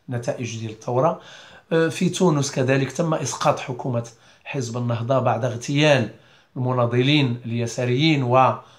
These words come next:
آه، يعني ال-، ال-، ال-، الص-، يعني صعود المخيف للتيار ال-، ال-، السلفي وللإرهاب وللصراعات داخل المساجد وللاعتداء على النساء. ففي المغرب، آه، الآن هناك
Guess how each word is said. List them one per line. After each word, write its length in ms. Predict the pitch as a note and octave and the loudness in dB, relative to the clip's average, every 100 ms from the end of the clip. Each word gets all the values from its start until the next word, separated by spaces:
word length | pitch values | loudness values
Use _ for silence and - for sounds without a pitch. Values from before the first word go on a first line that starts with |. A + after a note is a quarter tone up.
| _ - | _ -14
آه، 180 | B2+ A#2+ | -10 -8
يعني 560 | A#2+ A#2 C3 C3 - | -6 -2 0 0 -2
ال-، 320 | - - - - | -10 -14 -12 -12
ال-، 360 | - - - | -14 -16 -16
ال-، 680 | - - - - - F2+ - | -16 -18 -20 -20 -20 -20 -20
الص-، 440 | - C#3 - G#2+ | -14 -12 -10 -12
يعني 200 | A2+ B2 | -8 -8
صعود 640 | A#2+ F3+ F3 A3+ G3 C#3 B2 | 0 4 8 8 8 6 0
المخيف 800 | A#2+ A#2+ B2 C#3 - G#3 - A#2+ | -6 -6 -2 -2 2 2 2 0
للتيار 640 | A#2+ - C3 C3 A#2+ - - - - - | -10 -6 -2 2 0 -2 -14 -20 -20 -14
ال-، 160 | A#2+ | -12
ال-، 520 | C#3+ C3+ C3 B2 B2 A#2+ | -6 -6 -6 -8 -8 -10
السلفي 680 | - C#3 C3+ B2+ D3+ D3+ C#3+ | -2 2 2 2 2 2 2
وللإرهاب 1200 | B2+ B2 A#2+ A2+ - B2 A2+ A#2 C#3 E3 D3 B2 | 2 0 -2 -4 -6 -6 -4 0 4 6 4 2
وللصراعات 840 | B2 B2 A#2+ C3 B2+ B2 D3 C3+ | -2 -2 -6 -4 0 2 2 0
داخل 280 | B2+ B2+ C3+ | -2 -4 -4
المساجد 800 | A#2+ A#2+ - D#3 C#3+ B2+ D3 B2 | -4 -6 -6 -4 -2 -2 -4 -4
وللاعتداء 920 | C3 C3 B2 - - A2+ A2+ C#3 C#3 | -6 -6 -8 -12 -10 -8 -4 0 2
على 160 | B2+ B2 | 0 -2
النساء. 440 | B2 C3+ - F#3+ - - - - _ | -2 -2 0 -2 -2 -20 -20 -20 _
ففي 360 | F3 - - | -8 -8 -2
المغرب، 480 | A#3 F#3+ D#3 E3 F#3+ - - _ _ _ _ _ | 2 4 4 4 4 0 -14 _ _ _ _ _
آه، 160 | D#3 - | -10 -6
الآن 440 | D#3 D#3 D3+ F3+ F3+ | -4 0 0 0 -2
هناك 440 | B2 C#3 C#3+ - | -2 -2 -4 -10